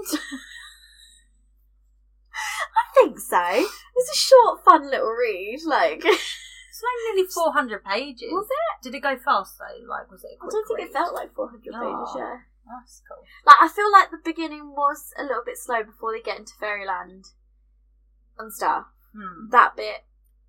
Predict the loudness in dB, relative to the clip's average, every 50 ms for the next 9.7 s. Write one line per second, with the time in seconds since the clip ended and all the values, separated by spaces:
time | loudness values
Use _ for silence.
0 | _ _ -12 -12 -12 -12 -12 -16 -14 -12 -14 -14 -12 -12 -12 -12 -12 -16 _ -20
1 | -16 -12 -8 -8 -6 -4 -4 -4 -4 -4 -4 -6 -8 -8 -12 _ _ -10 -8 -8
2 | -8 -8 -10 -10 -8 -8 -8 -8 -10 -12 -8 -4 -4 -4 -4 -2 0 0 2 2
3 | 0 -2 -4 -10 -16 -18 -18 -18 -18 -16 -14 -14 -14 -14 -10 -8 -6 -6 -6 -8
4 | -12 _ _ _ _ _ _ -18 -16 -14 -8 -6 -4 -2 -2 -2 -4 -6 -10 -12
5 | -14 -14 -12 -12 -12 -14 -16 _ _ _ _ _ _ -16 -14 -14 -12 -14 -14 -16
6 | -20 -20 _ _ _ _ _ _ _ _ _ _ _ _ _ _ _ _ _ _
7 | _ _ _ _ _ _ _ _ _ _ -20 -20 -20 -20 -20 -20 -20 -20 -20 -20
8 | _ _ _ _ _ -20 -20 -20 -20 -20 -16 -16 -14 -14 -14 -16 -16 -14 -12 -10
9 | -10 -10 -10 -10 -10 -6 -2 0 0 0 -2 -4 -14 -18